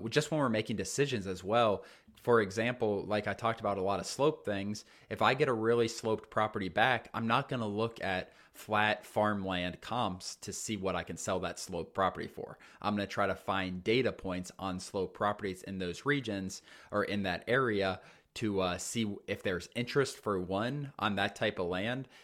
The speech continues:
and then what it's gonna sell for. Uh, but is that how you kinda do it, Dan? I, I don't think it's not, it's not like we're pooling data to make decisions on buying,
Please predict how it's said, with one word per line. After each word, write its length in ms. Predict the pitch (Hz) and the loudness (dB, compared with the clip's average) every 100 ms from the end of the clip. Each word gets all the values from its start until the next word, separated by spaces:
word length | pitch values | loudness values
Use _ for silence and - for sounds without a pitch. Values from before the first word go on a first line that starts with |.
| - | -8
and 180 | 104 101 | -2 0
then 140 | 98 | 0
what 160 | 95 92 | 0 0
it's 120 | - | -2
gonna 200 | 95 80 | -8 -6
sell 300 | - 101 78 | -4 0 0
for. 420 | - 85 85 92 - - - | -2 -8 -6 -8 -14 -20 -8
Uh, 220 | 95 69 110 | -6 -4 2
but 300 | 104 90 - | 2 2 -8
is 140 | 107 | 4
that 160 | 131 151 | 6 6
how 80 | |
you 160 | 131 123 | 2 0
kinda 240 | 143 131 | -2 -2
do 160 | 127 131 | 0 0
it, 80 | 123 | 2
Dan? 160 | 131 | 0
I, 160 | 98 104 - | 0 -2 -2
I 80 | 120 | 0
don't 180 | 151 170 | 0 2
think 140 | 151 | 0
it's 120 | 123 113 | -2 -2
not, 300 | 104 98 - | 0 0 -2
it's 180 | 107 - | -6 0
not 120 | 107 | 2
like 160 | 131 113 | 2 2
we're 120 | 95 | -2
pooling 480 | - 123 113 110 92 | 0 0 2 0 0
data 340 | 90 95 95 | 0 0 -2
to 140 | - | -4
make 260 | 98 95 - | -2 -2 -4
decisions 420 | 92 104 92 92 | -6 -4 -4 -4
on 140 | 90 90 | -6 -2
buying, 480 | 92 101 107 110 | 0 0 -2 -4